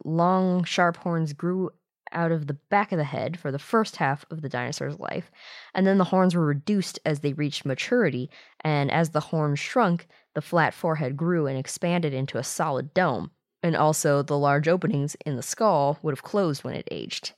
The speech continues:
And by that logic, Dracorex would have been a half-grown juvenile, Stygimoloch would be three-quarters grown, and Pachycephalosaurus would be an adult.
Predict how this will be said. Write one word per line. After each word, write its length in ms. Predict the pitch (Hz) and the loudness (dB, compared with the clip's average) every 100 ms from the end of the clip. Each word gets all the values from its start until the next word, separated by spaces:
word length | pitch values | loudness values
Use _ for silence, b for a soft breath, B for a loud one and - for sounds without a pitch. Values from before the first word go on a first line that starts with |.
| b b b b b b - | b b b b b b -8
And 560 | 147 143 143 143 147 175 | -2 0 0 0 -2 0
by 180 | 147 147 | 0 2
that 220 | 151 135 | 2 2
logic, 320 | 156 165 196 | 0 -2 -4
Dracorex 720 | 165 151 156 151 143 147 - - | -2 -2 -2 -2 -4 -4 -12 -6
would 160 | 147 | -4
have 100 | 135 | -2
been 340 | 131 127 127 123 | -4 -4 -4 -4
a 60 | |
half-grown 680 | - - 143 - 143 139 147 | -6 -4 -6 -4 -4 0 0
juvenile, 560 | 139 139 131 143 185 190 | -2 -6 -4 -4 -4 -6
Stygimoloch 800 | - 160 143 139 131 135 139 151 | -4 -2 0 0 0 0 -2 -6
would 100 | 143 | -8
be 120 | 120 | -10
three-quarters 600 | - 208 - 165 147 143 | -4 -4 -2 -2 0 -2
grown, 340 | 139 131 131 | -2 -2 -2
and 120 | - | -4
Pachycephalosaurus 880 | - 160 160 - 147 139 - 90 147 | -6 -8 -6 -6 -6 -6 -4 -6 -6
would 100 | 143 | -6
be 100 | 139 | -4
an 80 | - | -6
adult. 400 | 53 - - | -6 -8 -12